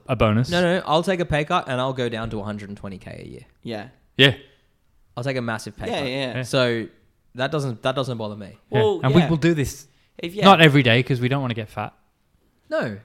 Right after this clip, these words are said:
Speaker 2: no, no, no.
Speaker 1: We'll do it. We'll do it at once every three weeks, like we currently are.
Speaker 2: We'll probably do it less or maybe
Speaker 1: Once a week. We'll do it once a week. If you paid us to do this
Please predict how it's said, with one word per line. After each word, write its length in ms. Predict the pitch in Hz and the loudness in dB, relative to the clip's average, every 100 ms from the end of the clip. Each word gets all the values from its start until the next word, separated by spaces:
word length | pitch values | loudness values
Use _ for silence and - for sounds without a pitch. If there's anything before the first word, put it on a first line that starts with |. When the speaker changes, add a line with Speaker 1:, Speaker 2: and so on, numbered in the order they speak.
| _ 180 | _ -10
Speaker 2:
no, 120 | 196 | -8
no, 240 | 156 131 98 | -6 -6 -6
no. 60 | |
Speaker 1:
We'll 140 | 143 165 | 0 4
do 160 | 180 | 6
it. 120 | 170 160 | 4 4
We'll 140 | 175 | 2
do 140 | 165 165 | 4 4
it 80 | |
at 80 | 151 | 4
once 300 | 139 143 135 | 4 2 2
every 420 | 135 123 120 117 - _ _ - | 2 2 2 -2 -8 _ _ -18
three 220 | - 123 | -6 -4
weeks, 300 | 107 113 - 131 | -2 -4 -4 -4
like 120 | 123 | -4
we 80 | 123 | -2
currently 300 | 113 110 101 | -2 -2 -4
are. 160 | 120 - _ _ _ _ _ _ _ - | -8 -10 _ _ _ _ _ _ _ -10
Speaker 2:
We'll 140 | 170 165 | -8 -2
probably 560 | 220 226 175 139 110 - _ _ | -2 0 0 -2 -4 -10 _ _
do 140 | 156 135 | -4 -2
it 100 | - _ _ _ _ _ _ _ _ _ | -4 _ _ _ _ _ _ _ _ _
less 420 | 123 135 180 - | -4 -2 -2 -2
or 120 | 123 117 | -4 -2
maybe 180 | 120 117 | -2 2
Speaker 1:
Once 140 | 285 | 4
a 60 | 165 | 4
week. 280 | 95 - - 277 | 2 -4 -6 0
We'll 180 | 294 | 4
do 100 | 302 | 6
it 100 | 320 | 6
once 220 | 247 185 127 | 6 2 0
a 40 | |
week. 320 | 104 95 - - _ _ _ _ _ _ _ _ | -2 -6 -14 -20 _ _ _ _ _ _ _ _
If 100 | 175 | 0
you 100 | 214 | 2
paid 360 | 226 202 190 143 | 4 6 6 6
us 200 | 113 - | 0 -4
to 100 | - | -12
do 220 | 117 131 117 | -6 -4 -2
this 400 | 113 - - | -4 -8 -16